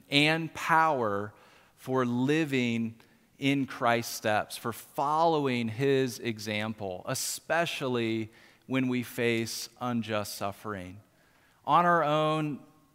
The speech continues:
in our own ability, there is no way we will respond the way that God is calling us to in this passage.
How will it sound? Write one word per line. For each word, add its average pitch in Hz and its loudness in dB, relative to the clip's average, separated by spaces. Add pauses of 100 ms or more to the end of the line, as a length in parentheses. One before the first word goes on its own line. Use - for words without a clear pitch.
in 160 0
our 160 4
own 156 0
ability, 143 0
there 139 -2
is 127 -8
no 139 0
way 120 0
we 117 -4
will 120 -4
respond 104 -6 (520)
the 117 -4
way 127 2
that 117 0
God 110 2
is 101 -6
calling 104 -6
us 101 -10
to 98 -12 (540)
in 113 0
this 110 -4
passage. 101 -6